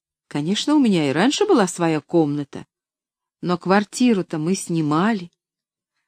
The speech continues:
а теперь у меня своя собственная комната, и это, конечно, гораздо лучше.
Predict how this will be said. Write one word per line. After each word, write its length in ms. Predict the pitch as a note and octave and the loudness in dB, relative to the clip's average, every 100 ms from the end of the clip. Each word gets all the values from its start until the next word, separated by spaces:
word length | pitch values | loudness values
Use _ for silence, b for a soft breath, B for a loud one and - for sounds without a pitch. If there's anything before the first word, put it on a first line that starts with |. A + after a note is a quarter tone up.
| _ _ | _ _
а 100 | E3+ | -6
теперь 340 | G#3 F#3 E4 | -2 6 8
у 40 | D#4 | 8
меня 380 | A3 F#3+ B3+ D4 b b b _ | 6 6 4 2 b b b _
своя 520 | - - E3+ D#3+ A#3+ | -16 -2 0 4 4
собственная 720 | D4+ - A3 - - C#4+ G#3 | 2 2 0 0 -4 0 0
комната, 640 | E3 - G3+ A#3+ A#3+ - A#3+ _ _ _ _ _ _ _ | -2 0 2 2 -4 -8 -16 _ _ _ _ _ _ _
и 60 | D#3+ | 0
это, 200 | F3 E3+ | 2 2
конечно, 440 | F#3 F#3 A#3+ A#3+ | 0 2 2 0
гораздо 460 | F3 D3+ F3 G3 G3+ | -2 0 0 0 2
лучше. 480 | E3+ C#4 - - | 2 0 -2 -8